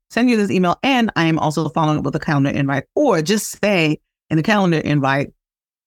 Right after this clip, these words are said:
"Per our conversation, I'm sending you, um, this invite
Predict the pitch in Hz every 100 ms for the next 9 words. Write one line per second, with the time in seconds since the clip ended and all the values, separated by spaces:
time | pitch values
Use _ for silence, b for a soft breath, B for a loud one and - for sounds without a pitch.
0 | _ _ 208 190 170 180 151 151 147 247
1 | - 165 156 - _ _ - 156 156 156
2 | 151 147 147 143 139 135 139 _ - 135
3 | 135 131 151 147 147 143 123 123 -